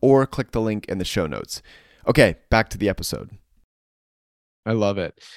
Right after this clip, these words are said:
Yeah, um, this is gonna be a repeat. If, if anyone's listening and, you know, you, you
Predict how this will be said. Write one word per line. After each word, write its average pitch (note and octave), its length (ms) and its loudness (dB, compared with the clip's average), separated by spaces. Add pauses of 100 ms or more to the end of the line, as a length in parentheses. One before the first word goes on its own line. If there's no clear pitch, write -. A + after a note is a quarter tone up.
(120)
Yeah, B2+ 360 0
um, G#2 360 -6 (300)
this C3+ 280 -6
is A#2 100 -6
gonna A#2+ 180 -6
be A2 120 -4
a G#2 60 -4
repeat. G#2+ 460 -8
If, G2+ 120 -12 (180)
if G#2+ 120 -10
anyone's G#2 300 -8
listening G2 500 -10 (100)
and, G2 240 -12 (160)
you F#2+ 100 -10
know, F#2 80 -8
you, F2+ 260 -10
you G2 300 -8